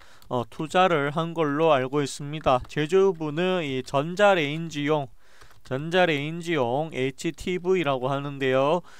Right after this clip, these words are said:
이 고압 변성기 좀 적어드릴까요? 이, 이 고압 이 변성기 쪽에서 이 영업을 하고 있다라고 보시면 되겠습니다.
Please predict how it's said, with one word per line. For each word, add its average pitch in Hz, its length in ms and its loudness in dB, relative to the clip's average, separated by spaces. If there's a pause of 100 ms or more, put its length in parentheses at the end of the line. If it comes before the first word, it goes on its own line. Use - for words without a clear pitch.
(140)
이 127 100 -4
고압 165 400 4
변성기 143 680 -4 (340)
좀 127 180 -14
적어드릴까요? 143 1000 -2 (200)
이, 110 260 -10 (1600)
이 - 120 -16 (120)
고압 147 500 6 (180)
이 123 200 -10
변성기 147 800 -4
쪽에서 139 640 0
이 120 180 -6
영업을 139 460 -2
하고 147 280 -4
있다라고 135 520 0
보시면 143 760 -2
되겠습니다. 135 880 0